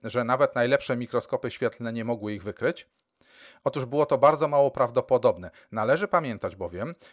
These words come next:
że pod koniec dziewiętnastego wieku mikroskopy świetlne były już całkiem dobrymi narzędziami i pozwalały wykryć naprawdę małe twory. Zatem, co, jakby to powiedzieć, wchodziło w grę?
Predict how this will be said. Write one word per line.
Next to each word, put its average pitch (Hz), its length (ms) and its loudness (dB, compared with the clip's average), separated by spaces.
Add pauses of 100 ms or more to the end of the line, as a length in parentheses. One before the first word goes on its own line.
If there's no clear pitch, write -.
że 113 180 4
pod - 180 -2
koniec 175 300 -2
dziewiętnastego 127 640 -4
wieku 110 360 -6
mikroskopy 120 680 -4
świetlne 110 760 -4
były 127 400 -2
już 120 220 -4
całkiem 139 480 0
dobrymi 120 400 -2
narzędziami 104 760 -4 (380)
i 131 100 -8
pozwalały 123 640 6
wykryć 117 380 -6
naprawdę 135 600 2
małe 107 360 0
twory. - 320 -6 (760)
Zatem, 151 440 4 (180)
co, 185 300 6
jakby 117 280 2
to 123 120 2
powiedzieć, 135 380 -6
wchodziło 110 460 -2
w 104 80 -8
grę? 85 320 -6